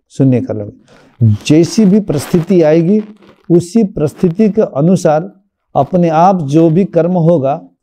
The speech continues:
वो कर्म लयबद्ध होकर करती चली जाओगे। वो अंदर बाद में महसूस भी नहीं करोगे कि मैं कर रही हूँ।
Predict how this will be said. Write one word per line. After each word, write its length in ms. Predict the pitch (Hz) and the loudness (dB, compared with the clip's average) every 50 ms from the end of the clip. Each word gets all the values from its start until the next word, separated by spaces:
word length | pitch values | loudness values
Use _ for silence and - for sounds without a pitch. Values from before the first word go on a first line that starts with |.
| _ _ _ _ _ - | _ _ _ _ _ -6
वो 80 | 143 | -6
कर्म 500 | 131 143 - 165 165 170 165 135 123 123 | -4 -2 0 0 0 0 -2 -2 -2 0
लयबद्ध 380 | 135 156 165 156 143 151 156 139 | 2 2 2 2 0 0 0 0
होकर 320 | 131 131 127 135 160 160 160 - _ _ _ _ _ _ _ _ - _ _ _ _ _ _ _ _ _ - - - - | 0 -2 -2 -2 -2 -4 -4 -6 _ _ _ _ _ _ _ _ -20 _ _ _ _ _ _ _ _ _ -20 -10 -6 -4
करती 240 | 143 123 117 143 | -2 -2 -2 -2
चली 260 | 113 - 117 101 101 104 | -4 -4 -4 -6 -6 -8
जाओगे। 320 | 104 - - _ _ _ _ _ _ _ _ _ _ _ _ _ _ - | -12 -14 -18 _ _ _ _ _ _ _ _ _ _ _ _ _ _ -4
वो 120 | 117 123 135 | -2 0 2
अंदर 220 | 156 165 185 202 | 2 2 2 0
बाद 160 | 185 190 190 | 0 0 0
में 140 | 190 196 190 | 0 0 0
महसूस 320 | 185 185 165 180 214 190 170 | 0 0 0 0 0 0 2
भी 140 | 185 220 | 2 0
नहीं 140 | 190 190 196 | 0 0 0
करोगे 340 | 190 202 185 185 175 180 180 | 0 0 0 2 2 0 0
कि 120 | 165 185 | 0 0
मैं 200 | 160 151 147 143 | 0 0 0 -2
कर 140 | - 127 117 | -2 -4 -6
रही 160 | 107 101 98 | -6 -8 -10
हूँ। 140 | 101 98 - | -12 -14 -18